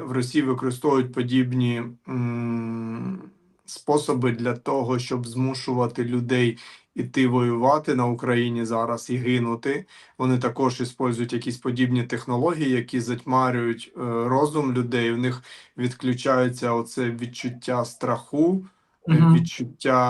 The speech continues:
Speaker 1: е, е, боятись, е, загинути. І люди просто йдуть, якби, от, е, до речі, да, часто там ми чуємо, що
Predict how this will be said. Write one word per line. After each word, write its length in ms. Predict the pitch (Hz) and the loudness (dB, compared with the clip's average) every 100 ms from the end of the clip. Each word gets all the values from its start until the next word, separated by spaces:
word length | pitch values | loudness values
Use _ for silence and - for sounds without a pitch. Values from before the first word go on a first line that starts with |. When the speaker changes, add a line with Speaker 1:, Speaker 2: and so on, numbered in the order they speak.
| 123 127 - - | 4 2 -2 -6
Speaker 1:
е, 1300 | 123 120 120 127 127 - 185 170 127 120 120 117 120 | -4 -4 -4 -4 -6 -8 -12 -10 -8 -8 -8 -8 -8
е, 20 | |
боятись, 920 | 120 117 127 123 123 123 120 - - 190 | -8 -2 0 2 0 -2 -8 -8 -14 -10
е, 180 | 127 120 | -8 -8
загинути. 920 | 113 123 120 135 147 165 156 185 190 _ _ _ _ | -4 -2 0 0 -2 -4 0 0 -2 _ _ _ _
І 140 | 127 123 | -2 0
люди 300 | 131 143 123 | 2 2 -2
просто 480 | 131 127 127 127 | -2 -2 -2 -4
йдуть, 320 | 117 117 123 123 | -4 -2 -4 -4
якби, 260 | 113 113 120 | -6 -4 -4
от, 200 | 127 123 | -4 -6
е, 200 | 139 123 | -4 -4
до 180 | 120 127 | -4 -4
речі, 320 | 127 123 - | -2 -2 -4
да, 180 | 117 117 | -4 -4
часто 480 | 113 - 127 127 123 | -4 -4 -4 -2 -6
там 180 | 120 113 113 123 - | -4 -4 -6 -8 -8
ми 200 | 123 120 | -6 -4
чуємо, 380 | 131 123 113 | -2 0 -2
що 320 | 107 - 117 | -6 -4 -6